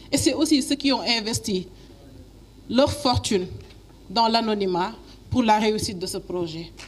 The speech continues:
Merci à tous ces héros anonymes. Avant de donner la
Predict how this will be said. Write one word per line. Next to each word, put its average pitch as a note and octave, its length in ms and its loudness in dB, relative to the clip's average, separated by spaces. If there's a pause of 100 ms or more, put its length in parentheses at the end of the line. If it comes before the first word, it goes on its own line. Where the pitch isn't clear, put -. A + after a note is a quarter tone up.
(240)
Merci B3 320 2
à A3+ 140 2
tous A#3+ 140 -6
ces - 140 2
héros G3 280 0
anonymes. F3 360 -2 (3000)
Avant D4 300 6
de C#4 100 4
donner B3+ 300 0
la A3 180 4